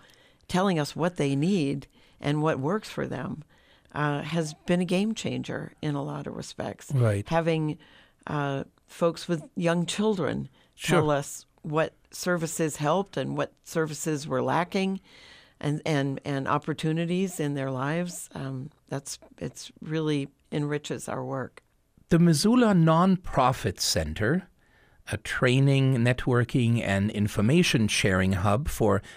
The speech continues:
Speaker 2: nonprofits in Missoula County, is also integrated in United Way. Can you please tell us more about the center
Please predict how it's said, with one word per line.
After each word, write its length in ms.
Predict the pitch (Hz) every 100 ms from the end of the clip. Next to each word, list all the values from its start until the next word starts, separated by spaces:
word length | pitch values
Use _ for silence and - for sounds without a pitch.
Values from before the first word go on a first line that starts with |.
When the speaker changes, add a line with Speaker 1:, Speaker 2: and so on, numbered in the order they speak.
| -
Speaker 2:
nonprofits 760 | 123 120 117 120 139 - 113 -
in 180 | 127 107
Missoula 340 | 104 107 104
County, 320 | - 107 135
is 220 | - 185 -
also 640 | 185 196 208 - 92 78 - - - -
integrated 840 | 143 147 143 107 110 101 104 104 -
in 360 | 131 131 123 113 - - _ - - -
United 500 | 117 104 98 90 90
Way. 400 | 92 80 78 - - _ _ _ -
Can 180 | 113
you 140 | 113 117
please 480 | - 214 226 226 -
tell 240 | - 156
us 220 | 147 -
more 440 | 123 117 117 117 120
about 500 | 113 117 101 98 - -
the 80 | 101
center 600 | - 107 90 - -